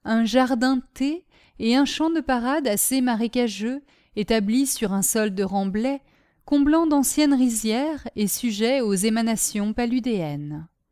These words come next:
À travers ces rues, au fond de ces maisons étroites, une population de deux cent mille habitants. Telle est cette cité d'une habitabilité peu enviable, mais qui n'en a pas moins une grande importance commerciale.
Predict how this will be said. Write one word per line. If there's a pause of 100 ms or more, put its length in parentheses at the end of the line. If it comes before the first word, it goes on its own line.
(1120)
À
travers
ces
rues, (220)
au
fond
de
ces
maisons
étroites, (360)
une
population
de
deux
cent
mille
habitants. (1000)
Telle
est
cette
cité
d'une
habitabilité
peu
enviable,
mais
qui
n'en
a
pas
moins
une
grande
importance
commerciale.